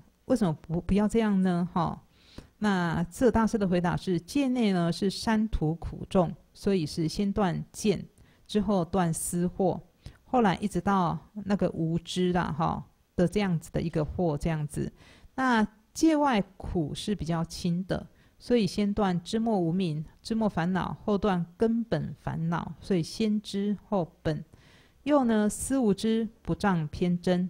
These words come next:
未见真理，故呢先除见。所以其实就是先除什么？先除掉见惑，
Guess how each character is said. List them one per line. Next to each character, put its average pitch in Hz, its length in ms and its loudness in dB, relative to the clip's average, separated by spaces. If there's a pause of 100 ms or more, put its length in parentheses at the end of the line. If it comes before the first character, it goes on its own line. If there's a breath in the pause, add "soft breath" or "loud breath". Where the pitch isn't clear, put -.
(160)
未 220 160 4
见 185 340 0
真 180 240 0
理， 170 240 -4 (160)
故 226 220 0
呢 156 240 0
先 180 500 -2
除 - 320 -8 (100)
见。 190 280 0 (320)
所 - 220 0
以 190 100 2
其 - 160 -4
实 170 160 -2
就 190 100 -2
是 190 140 -2
先 202 240 0
除 202 180 2
什 180 100 2
么？ 147 200 -4 (320 loud breath)
先 226 200 2
除 180 180 0
掉 175 160 2
见 175 360 0
惑， 165 320 4